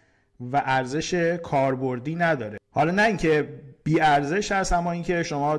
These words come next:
تنهایی بتونید ازش استفاده بکنید، نتایج خوبی برای شما در بر نخواهد داشت.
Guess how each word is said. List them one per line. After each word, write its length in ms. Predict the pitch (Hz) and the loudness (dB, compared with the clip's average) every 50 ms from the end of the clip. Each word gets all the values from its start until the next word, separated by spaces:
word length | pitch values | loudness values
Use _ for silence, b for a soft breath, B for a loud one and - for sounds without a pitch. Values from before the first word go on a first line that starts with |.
| 151 - - | -4 -6 -6
تنهایی 460 | - 143 131 131 127 123 127 131 156 | -2 -2 -2 -2 -2 -2 -2 -2 0
بتونید 420 | 165 160 127 - 135 127 127 127 131 | -2 -2 -4 -4 -6 -4 -4 -2 -2
ازش 360 | 123 123 123 127 127 - - | -2 -2 -2 -4 -8 -8 -10
استفاده 560 | 127 120 - - 123 - 127 127 123 131 127 | -12 -12 -8 -8 -8 -6 -4 -4 -4 -4 -4
بکنید، 760 | 127 127 120 - 131 127 131 143 160 180 196 202 202 b b b b b b b b b b b _ - | -6 -6 -6 -4 -6 -6 -4 -4 -4 -4 -4 -4 -6 b b b b b b b b b b b _ -8
نتایج 680 | 131 139 143 139 139 135 - 135 131 131 131 127 131 | -4 -2 0 0 0 0 0 -2 0 0 -2 -2 -4
خوبی 360 | 123 - - 160 165 170 175 | -6 -4 -4 -4 -2 -2 0
برای 240 | 160 151 135 135 139 | 2 2 2 2 0
شما 260 | - - 135 139 139 | -2 -4 -4 -2 0
در 220 | 143 143 127 120 117 | 2 2 2 2 2
بر 380 | 120 123 127 127 127 127 - - - _ | 0 0 2 2 0 0 -4 -8 -14 _
نخواهد 500 | 123 120 120 117 - 87 80 78 78 - | -4 -4 -4 -4 -6 -12 -14 -14 -16 -18
داشت. 260 | - - - - _ | -20 -20 -20 -20 _